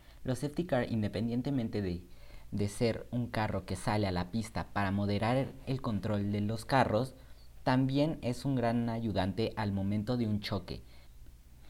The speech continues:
ya que sin ellos no se podría to-, retomar la carrera del mismo modo, ya que si hay un choque en algún lugar peligroso de la pista, puede provocar que algún corredor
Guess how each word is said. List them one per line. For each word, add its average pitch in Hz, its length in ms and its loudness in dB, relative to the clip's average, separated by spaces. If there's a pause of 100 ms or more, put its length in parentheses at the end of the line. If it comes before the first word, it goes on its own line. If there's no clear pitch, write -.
(160)
ya 123 160 2
que 151 120 0
sin 165 220 2
ellos 135 360 4
no 143 180 2
se 160 120 -2
podría 117 500 0
to-, 110 180 -4
retomar 104 540 0
la 131 120 0
carrera 104 420 0
del 107 320 -2
mismo 101 320 0
modo, 87 360 -2 (340)
ya 98 180 0
que 101 120 -2
si - 160 -2
hay 92 160 0
un 117 120 0
choque 98 480 0
en 101 180 0
algún 104 480 2
lugar 113 320 0
peligroso 120 640 2
de 95 280 -2
la 101 220 0
pista, 127 460 -2 (1600)
puede 160 240 10
provocar 113 580 4
que 127 100 2
algún 104 320 2
corredor 104 600 0